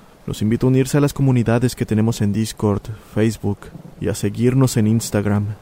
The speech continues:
tanto el del canal como el personal. No olviden suscribirse si aún no lo están, ya que esto me ayuda a continuar con más y mejor contenido.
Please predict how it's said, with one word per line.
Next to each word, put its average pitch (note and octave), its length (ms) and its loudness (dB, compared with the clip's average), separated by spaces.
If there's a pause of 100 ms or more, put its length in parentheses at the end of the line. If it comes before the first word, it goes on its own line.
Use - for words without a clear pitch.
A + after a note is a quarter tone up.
(160)
tanto G#2+ 280 -2
el G#2 100 -2
del G#2 140 -4
canal G#2+ 420 -2
como B2 160 2
el A2+ 80 2
personal. G#2 680 0 (1120)
No G2+ 160 -2
olviden C3 360 2
suscribirse A#2 680 0
si - 100 -6
aún G#2+ 160 4
no A2 80 4
lo G#2+ 80 2
están, G#2 460 -2 (400)
ya G2+ 100 -4
que B2 160 0
esto B2+ 180 0
me C#3 100 2
ayuda C#3 180 2
a D3 40 -2
continuar C3+ 440 0
con C#3 200 2
más A#2 360 2
y A#2 40 2
mejor A2 300 0
contenido. G#2 680 -2